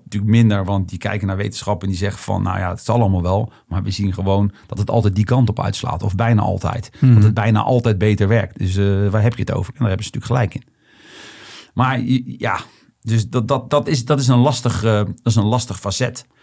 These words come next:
Speaker 2: Maar dan even terug nog naar de vraag van, ehm,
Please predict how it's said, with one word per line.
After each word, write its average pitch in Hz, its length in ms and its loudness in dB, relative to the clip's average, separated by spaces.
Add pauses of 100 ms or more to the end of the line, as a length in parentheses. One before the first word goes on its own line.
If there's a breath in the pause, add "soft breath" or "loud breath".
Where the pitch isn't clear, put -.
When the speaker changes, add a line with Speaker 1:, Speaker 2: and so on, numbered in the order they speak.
(120)
Speaker 2:
Maar - 120 4
dan 156 100 4
even 143 240 4
terug 151 300 0
nog 131 200 4
naar 131 120 6
de 123 80 4
vraag 131 240 0
van, 131 300 2
ehm, 117 600 2